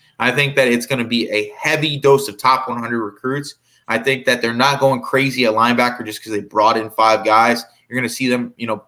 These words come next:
probably bring in one or two. Defensive back, they're gonna be recruiting heavy. I, I could see, you know, three corners, maybe two, three safeties, right? I, and I think you're gonna see some big time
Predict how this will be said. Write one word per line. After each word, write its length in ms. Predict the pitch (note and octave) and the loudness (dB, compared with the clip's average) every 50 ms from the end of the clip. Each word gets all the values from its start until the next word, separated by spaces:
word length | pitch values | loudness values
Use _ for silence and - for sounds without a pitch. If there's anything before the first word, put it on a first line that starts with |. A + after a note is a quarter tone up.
| _ | _
probably 380 | - B2 B2 B2 B2 A#2+ A#2+ A#2 | -2 0 2 2 2 2 2 0
bring 260 | A#2 A2+ A#2 A2+ A2+ | 0 -2 -2 -2 -2
in 140 | A2+ A2+ A#2 | -4 -6 -4
one 180 | A2+ A#2 A2+ A2 | -4 -4 -4 -4
or 80 | G#2+ | -6
two. 420 | G#2 - - B2 B2 C3+ C#3 C#3 - _ _ _ _ _ _ | -6 -4 0 0 0 0 0 -4 -10 _ _ _ _ _ _
Defensive 500 | - C#3+ D3 C#3+ C#3+ C#3 C3+ C3+ B2+ - A#2+ | -2 -2 0 0 0 0 -2 -2 -4 -4 -2
back, 360 | A#2+ B2 C3 C#3 C#3 - - | 0 2 2 0 -2 -2 -2
they're 120 | A#2+ A#2+ | -2 -2
gonna 220 | A#2+ A#2+ A2 G#2+ G2+ | -2 -2 -6 -8 -8
be 160 | G2+ A2+ A2 | -10 -8 -8
recruiting 480 | G#2+ G#2 G#2 - - C3 B2+ A2+ F#2+ F2+ | -6 -8 -8 -8 -8 -6 -6 -6 -6 -6
heavy. 340 | - A2+ A2 F#2 F#2+ G2 | -4 -4 -4 -2 -2 -2
I, 260 | G2+ A2 A2 - A2 A2+ | 0 0 0 0 -2 -2
I 20 | |
could 180 | - - A#2+ - | -4 -4 -8 -8
see, 340 | - - A#2+ A#2 A#2 - _ _ _ _ _ - | -4 -2 -2 -2 -2 -4 _ _ _ _ _ -6
you 100 | A#2+ A#2 | -2 0
know, 200 | A2+ A2 G#2+ - - | 0 0 -2 -6 -8
three 360 | - A#2 C3 C#3 C#3 C3 B2 | -2 0 2 2 2 2 0
corners, 880 | - - C3 C3 C3 C3 C3 C3+ C3+ C3+ C3+ C3+ B2+ B2 - - _ _ | -2 -2 0 0 2 2 2 2 2 2 0 0 -2 -4 -6 -10 _ _
maybe 340 | A2 A#2 B2 B2 B2 A#2+ A#2+ | -2 0 0 2 2 0 -2
two, 240 | - - C#3+ C#3 B2 | -2 -4 -4 -4 -4
three 260 | B2 - B2+ C3+ B2+ | -4 -2 -2 0 0
safeties, 800 | A#2+ - B2 A#2+ B2+ B2 - - C3 C3 C3 C3 B2 - - _ _ - - _ - | 2 2 2 2 0 0 0 0 0 2 2 2 0 -4 -8 _ _ -20 -20 _ -2
right? 260 | G#2+ A2 A#2+ A#2+ - | 0 2 2 2 2
I, 260 | A#2+ A#2 - - - - - - - - | 0 -2 -2 -6 -8 -14 -18 -18 -8 -2
and 140 | A#2+ A#2+ A#2+ | 0 0 2
I 80 | A#2+ | 0
think 220 | A#2+ - C#3+ C3 C3 | 0 -2 -4 -4 -2
you're 140 | C3+ C3 | -2 -2
gonna 160 | C3+ B2+ A#2+ A#2+ | -2 -2 -4 -4
see 180 | - C3+ B2 | -4 -4 -4
some 220 | - - A2 G2+ G2+ | -4 -6 -8 -10 -6
big 280 | - B2+ B2+ A#2+ - | -4 -4 -4 -4 -2
time 320 | - B2 A#2+ A#2 A#2 A2 | -2 0 2 2 0 -2